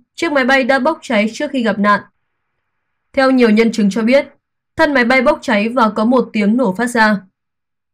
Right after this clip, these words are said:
Trong đoạn video có thể thấy chiếc máy bay lao xuống rất nhanh trong ngọn lửa trước khi nó chạm đất và phát nổ. Một nhân chứng cho biết, "Tôi bất ngờ nghe thấy tiếng động cơ của máy bay.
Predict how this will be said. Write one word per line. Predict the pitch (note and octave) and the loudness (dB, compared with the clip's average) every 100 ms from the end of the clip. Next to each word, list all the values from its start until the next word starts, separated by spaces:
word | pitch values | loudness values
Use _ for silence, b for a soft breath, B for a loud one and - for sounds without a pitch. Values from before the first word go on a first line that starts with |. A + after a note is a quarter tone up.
| _ _ | _ _
Trong | - C#4+ | -2 0
đoạn | C#4 A3+ | 2 2
video | B3 A#3 A#3 | 2 4 4
có | A3+ G#3+ | 4 0
thể | B3 | 0
thấy | G#3 G#3 G3+ | 0 0 0
chiếc | C#4 | -2
máy | C4 A3 | -2 0
bay | A3+ A#3 | 0 0
lao | A#3 A#3+ A#3 | 2 2 2
xuống | A3 G#3+ G3+ | -2 -2 -2
rất | G3+ C#4+ | -2 -2
nhanh | C4+ A#3+ A3+ | 0 0 0
trong | A#3+ G#3+ | -2 -2
ngọn | G#3+ G3+ | 0 0
lửa | G#3 F#3+ - _ _ | 0 0 -2 _ _
trước | E4 E4 | -6 -4
khi | D4+ C#4 | -4 -2
nó | A#3 G3 | 0 0
chạm | G3+ C#4 A3+ | -2 -4 -2
đất | B3 D4 - | -2 -4 -4
và | G3 | -4
phát | F#3+ | -2
nổ. | A#3+ A#3 F3+ D#3 _ _ _ _ _ _ _ _ - | 0 2 0 -6 _ _ _ _ _ _ _ _ -2
Một | A#3 G#3+ | 0 2
nhân | B3+ | 0
chứng | A#3 G3+ | 0 -2
cho | A#3 | -2
biết, | A3+ C#4 D4+ _ _ _ _ - | 0 0 -2 _ _ _ _ -6
"Tôi | F4 | -2
bất | F4 G4 | -2 -2
ngờ | D4 C#4 | 2 2
nghe | B3 C#4 | 4 2
thấy | C4+ A3 | 0 -2
tiếng | A3 A3+ | -2 -2
động | B3 A3 | -2 -2
cơ | A#3+ A3+ | -2 0
của | F#3+ | 0
máy | F#3+ | 2
bay. | F#3+ G#3+ G#3 | 2 2 0